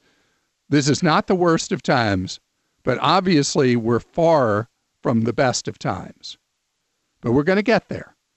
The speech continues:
It's time for your questions that you pose for me at clark dot com slash ask.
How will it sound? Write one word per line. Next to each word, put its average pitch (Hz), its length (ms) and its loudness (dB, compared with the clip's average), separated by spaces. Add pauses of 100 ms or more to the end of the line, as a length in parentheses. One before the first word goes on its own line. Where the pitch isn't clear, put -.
(580)
It's 143 300 2
time 190 300 2
for - 100 -6
your 151 240 2
questions 180 680 0
that 139 120 0
you 123 140 0
pose 147 420 0
for 139 260 0
me 127 220 2
at - 140 -8
clark 143 340 -2
dot 120 240 -4
com 117 320 -2
slash 120 400 0
ask. 135 420 0